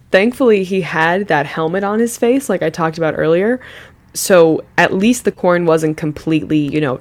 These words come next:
touching his face, but he was still fucked. Like, he wasn't doing good. The way he was stuck in the corn, uh, his right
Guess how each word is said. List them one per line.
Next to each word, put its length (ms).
touching 440
his 220
face, 480
but 360
he 300
was 180
still 320
fucked. 400
Like, 120
he 120
wasn't 380
doing 240
good. 240
The 100
way 260
he 180
was 160
stuck 500
in 180
the 80
corn, 580
uh, 220
his 300
right 280